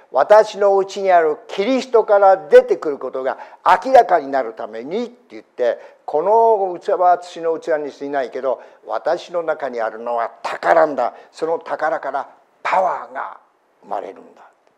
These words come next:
いう方ですから。えー、キリストの復活があるということは、私にとっても、あなたにとっても全く同じです。義人は信仰によって生きるんですよ。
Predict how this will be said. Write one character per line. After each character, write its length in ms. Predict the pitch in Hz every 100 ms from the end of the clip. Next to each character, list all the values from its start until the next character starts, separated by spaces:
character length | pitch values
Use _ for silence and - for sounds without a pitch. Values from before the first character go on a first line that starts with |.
| _ _ _ _ _ _ _ _ -
い 40 |
う 40 | 98
方 140 | - -
で 40 | - _
す 80 | _
か 100 | _ _ _ _ _ _ _ _ _ _ _ _ _ _ _ _ _ _ _ _
ら。 60 | -
え 200 | - _ _ _ _
ー、 40 | -
キ 60 |
リ 80 | 90
ス 120 | -
ト 60 | 110
の 60 | -
復 140 | _
活 260 | - - 113
が 100 | 107
あ 40 |
る 120 | 95 -
と 60 |
い 20 | 98
う 40 |
こ 100 | -
と 140 | -
は、 160 | 98 101 _ _ _ -
私 340 | 120 147 151
に 100 | 160
と 140 | 175
っ 80 | 170
て 100 | 165
も、 460 | 165 175 185 - _
あ 160 | - 120
な 140 | 143
た 160 | 151 131
に 100 | 120
と 100 | 127
っ 20 |
て 120 | -
も 220 | 143 143 -
全 300 | 104 - 104
く 100 | -
同 240 | 101 104 90
じ 80 |
で 120 | - 85
す。 60 | _
義 140 | 139
人 120 | 151 180
は 140 | 156
信 220 | - 165
仰 120 | 175
に 80 | 160
よ 80 | 143
っ 20 |
て 120 | 135 123
生 240 | 143 165
き 220 | - 302
る 120 | 233
ん 100 | 131
で 100 | 87
す 120 | 90
よ。 120 | 87